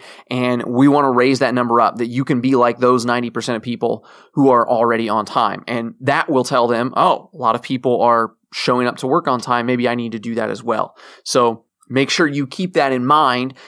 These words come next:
next time you're trying to bring attention to your business or your project or whatever it is that you're doing. Let people know how many people are doing the right thing that you want them to do.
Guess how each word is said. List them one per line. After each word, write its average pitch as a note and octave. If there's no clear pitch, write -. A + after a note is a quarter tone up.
next B2+
time B2+
you're B2
trying B2+
to B2
bring B2
attention C3
to B2
your A#2
business A#2+
or A#2
your A2+
project A#2
or B2
whatever A#2
it A2
is A2
that A2+
you're A#2
doing. A#2+
Let C3+
people C#3+
know B2
how D#3+
many C#3+
people C3
are A#2+
doing B2+
the A#2
right A2+
thing A2
that G2+
you A2
want G#2+
them A2+
to G2+
do. F#2+